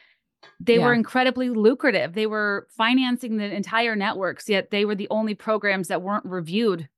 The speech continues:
Speaker 1: formally in local newspapers 'cause they were women's shows. So
Speaker 2: Yeah.
Speaker 1: it's like that conundrum of the economic viability of something versus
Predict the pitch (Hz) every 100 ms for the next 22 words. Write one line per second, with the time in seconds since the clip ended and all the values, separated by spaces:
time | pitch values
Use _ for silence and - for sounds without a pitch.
0 | _ 214 208 196 185 180 190 190 - 175
1 | 208 208 202 196 214 - 196 175 95 -
2 | - - - 208 214 196 214 240 185 -
3 | - 76 - - _ _ _ _ _ _
4 | - 277 254 247 254 240 240 233 262 233
5 | 240 240 220 190 226 233 202 202 208 185
6 | 196 190 180 190 202 220 214 226 226 226
7 | 190 196 180 202 185 -